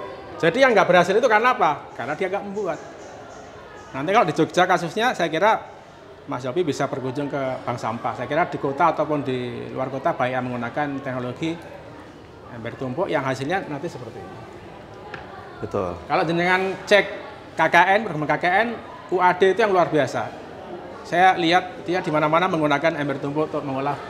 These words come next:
Speaker 1: sampah dapurnya. U A D Ahmad Dahlan, ya. Kalau di U G M ya, mereka nggak,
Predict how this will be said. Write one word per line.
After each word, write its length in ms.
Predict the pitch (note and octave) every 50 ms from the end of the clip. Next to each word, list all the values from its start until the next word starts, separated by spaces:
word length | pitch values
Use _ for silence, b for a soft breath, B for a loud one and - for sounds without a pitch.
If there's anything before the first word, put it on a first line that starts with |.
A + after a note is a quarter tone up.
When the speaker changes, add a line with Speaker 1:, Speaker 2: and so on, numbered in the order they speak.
| - - - -
Speaker 1:
sampah 240 | - - C3+ B2+ B2+
dapurnya. 480 | A#2 - B2 A2+ C3+ B2+ A#2+ A#2+ A2+ A2 -
U 100 | D#3 D#3+
A 80 | D#3+ D3+
D 160 | D3+ C3+ B2+
Ahmad 160 | B2+ B2+ B2
Dahlan, 240 | - A#2+ A2 A2+ A2
ya. 180 | - - - - - -
Kalau 120 | - D#3 F3
di 60 | - F#3
U 60 | F3
G 60 | F3+ F#3
M 140 | A3 A#3+ A#3
ya, 180 | F3 C#3+ C3 B2+ - - - -
mereka 240 | - - D3+ E3 F#3 G3
nggak, 180 | E3 C#3+ -